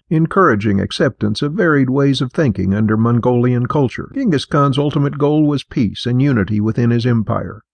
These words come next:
Outside of the borders of the empire's territory, however, was a different story. Genghis Khan's mixed interpretations throughout history stem from his military conquests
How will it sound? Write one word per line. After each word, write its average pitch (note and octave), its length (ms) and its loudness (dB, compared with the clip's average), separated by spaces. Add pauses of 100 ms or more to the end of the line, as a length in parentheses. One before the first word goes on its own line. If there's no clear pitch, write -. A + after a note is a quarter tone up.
(220)
Outside B2 400 0
of C#3+ 120 -2
the B2 40 -2
borders A#2+ 460 0
of A#2 140 -2
the A#2 120 2
empire's A#2+ 460 0
territory, A2+ 600 0
however, A2+ 500 -2 (100)
was E3+ 160 -4
a E3 60 2
different C#3 400 -2
story. - 480 -4 (920)
Genghis A#3 300 0
Khan's B2+ 380 -2
mixed B2 320 -2
interpretations A#2 920 -2
throughout A#2+ 360 0
history A#2+ 440 -2
stem C3 380 -2
from C3 200 -2
his C#3 140 -8
military A#2+ 520 0
conquests G#2+ 720 -2